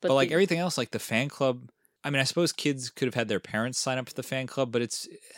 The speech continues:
Speaker 1: I think what I gleaned from watching all those toy commercials
Speaker 2: Mm-hmm.
Speaker 1: was,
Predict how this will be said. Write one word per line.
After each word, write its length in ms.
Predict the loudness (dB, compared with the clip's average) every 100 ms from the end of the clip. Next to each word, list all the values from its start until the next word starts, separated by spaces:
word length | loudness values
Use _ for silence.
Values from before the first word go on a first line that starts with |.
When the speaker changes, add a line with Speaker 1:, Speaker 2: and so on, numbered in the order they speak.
| -2 4
Speaker 1:
I 120 | 4
think 560 | 6 8 6 4 -12 -12 _ -4
what 300 | 4 8 12
I 140 | 10
gleaned 640 | 10 4 2 2 2 0 0
from 280 | 0 2 4
watching 320 | 2 4 4
all 80 | 4
those 240 | 2 -2
toy 320 | -4 2 2 2
commercials 680 | 4 6 6 6 2 2 -2
Speaker 2:
Mm-hmm. 300 | -2 0 -4 -6 -8
Speaker 1:
was, 520 | 4 6 6 2